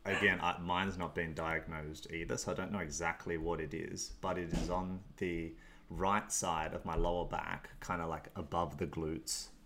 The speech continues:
uh, maybe around where the spinal erectors are, but maybe a bit lower. And when I do a movement, this started in twenty fifteen, that involves hip extension,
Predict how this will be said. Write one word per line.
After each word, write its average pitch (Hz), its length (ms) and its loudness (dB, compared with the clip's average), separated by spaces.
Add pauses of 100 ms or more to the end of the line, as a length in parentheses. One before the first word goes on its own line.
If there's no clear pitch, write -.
(140)
uh, 78 320 4
maybe 113 240 4
around 85 180 6
where 78 100 0
the 78 60 -2
spinal 76 400 0
erectors 76 500 -4
are, 76 140 2
but 80 160 -2
maybe 82 280 2
a 76 40 -2
bit 73 220 -4
lower. 80 420 0 (520)
And 87 360 4
when 101 160 6
I 110 140 8
do 95 180 4
a 87 60 2
movement, 82 580 2 (140)
this - 140 -4
started 82 440 4
in 82 160 8
twenty 87 300 2
fifteen, 80 720 -4 (300)
that 80 160 2
involves 78 440 0
hip - 240 -2
extension, - 600 -2